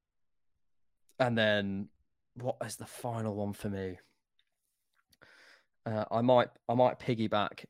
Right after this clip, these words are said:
on, on yours. I think the, the thought of being able to paramotor or paraglide is pretty insane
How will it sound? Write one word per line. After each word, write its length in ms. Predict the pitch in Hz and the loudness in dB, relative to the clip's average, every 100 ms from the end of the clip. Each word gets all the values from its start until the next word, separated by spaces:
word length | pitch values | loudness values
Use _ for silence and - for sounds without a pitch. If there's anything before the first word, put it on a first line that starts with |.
| _ | _
on, 420 | 110 110 104 101 101 _ _ _ - | -2 0 0 -2 -8 _ _ _ -4
on 180 | 104 104 | -4 -2
yours. 340 | 101 98 95 | -2 -2 -2
I 60 | - | -2
think 240 | - 117 | -2 -4
the, 140 | 110 113 | -2 2
the 120 | 127 | 2
thought 380 | - 156 147 120 | 4 4 6 4
of 100 | - | 2
being 220 | 127 120 | 0 0
able 260 | 113 107 110 | -2 -4 -8
to 220 | 113 104 - | -6 -6 -8
paramotor 720 | - 117 107 110 104 - 95 92 _ _ - - _ _ - _ _ - | -6 -2 0 0 -2 -4 -8 -10 _ _ -20 -20 _ _ -20 _ _ 2
or 280 | 135 117 113 | 4 4 0
paraglide 720 | 131 117 110 104 92 92 101 - _ _ _ _ _ _ _ _ _ _ _ _ | 0 0 0 -4 -4 -6 -10 -18 _ _ _ _ _ _ _ _ _ _ _ _
is 340 | 123 107 101 - _ _ _ - | -6 -4 -6 -12 _ _ _ -20
pretty 420 | - - 107 104 101 | -10 -6 -6 -6 -8
insane 520 | 101 - 98 92 | -6 -4 -4 -4